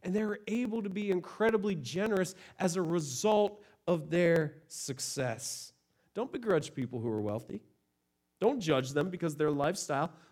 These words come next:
looks differently than your lifestyle. What's more is the implication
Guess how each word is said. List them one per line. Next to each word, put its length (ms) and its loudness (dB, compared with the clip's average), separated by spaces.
looks 200 2
differently 380 -4
than 180 -2
your 140 -2
lifestyle. 480 -4
What's 260 -4
more 320 0
is 100 -4
the 120 2
implication 960 0